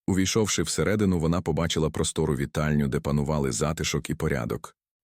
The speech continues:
Тут пахло кавою та свіжим хлібом, ніби хтось тільки но готував сніданок для великої сім'ї. І раптом Оксана зрозуміла. Навіть якщо це тимчасово, вона має шанс відчути те, чого давно не знала. Спокій.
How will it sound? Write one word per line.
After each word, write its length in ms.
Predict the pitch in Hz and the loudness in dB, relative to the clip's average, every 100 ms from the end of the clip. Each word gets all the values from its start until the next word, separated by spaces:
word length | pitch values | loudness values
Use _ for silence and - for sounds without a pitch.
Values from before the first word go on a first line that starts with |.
| - | -2
Тут 180 | 95 | -2
пахло 400 | - 92 92 87 | 0 -2 0 -2
кавою 380 | 78 90 87 85 | 0 -2 2 2
та 120 | 80 | 0
свіжим 340 | 78 85 82 82 | 0 0 2 0
хлібом, 440 | - 87 78 71 | 0 0 2 2
ніби 240 | 73 76 73 | 2 2 0
хтось 300 | - 80 78 | 0 -2 0
тільки 360 | - 82 76 | 0 0 2
но 120 | 78 76 | 2 2
готував 420 | 78 73 76 73 | 0 0 -2 0
сніданок 540 | - 73 80 82 67 | 0 0 2 0 0
для 140 | 67 71 | 0 0
великої 440 | 71 73 76 71 | 0 0 0 -2
сім'ї. 480 | - 73 65 64 67 _ _ _ _ _ - | 0 0 0 -2 -6 _ _ _ _ _ -2
І 100 | 73 | 0
раптом 400 | 80 101 - 73 | 2 0 0 0
Оксана 380 | 73 - 78 71 | 0 0 2 2
зрозуміла. 640 | 80 73 73 71 62 65 _ _ _ _ _ _ - | 0 2 2 2 -2 -6 _ _ _ _ _ _ -2
Навіть 340 | 78 76 76 | 0 2 0
якщо 260 | 76 - 85 | -2 0 0
це 140 | - | 0
тимчасово, 840 | 73 76 76 73 - 80 67 64 69 _ _ _ | 0 0 0 -2 0 0 0 -2 -8 _ _ _
вона 240 | - 76 78 | -2 2 4
має 280 | 78 76 73 | 4 2 0
шанс 380 | - 80 78 | 0 0 0
відчути 420 | 76 73 87 78 71 | -2 -2 -2 -2 -2
те, 200 | - 85 | 0 0
чого 260 | 80 78 | 0 0
давно 280 | 76 73 78 | 0 2 2
не 120 | 76 | 2
знала. 420 | 67 73 62 64 71 _ _ - | 2 0 -2 -4 -10 _ _ -10
Спокій. 600 | - - 69 - 64 | -8 -2 -2 -2 -6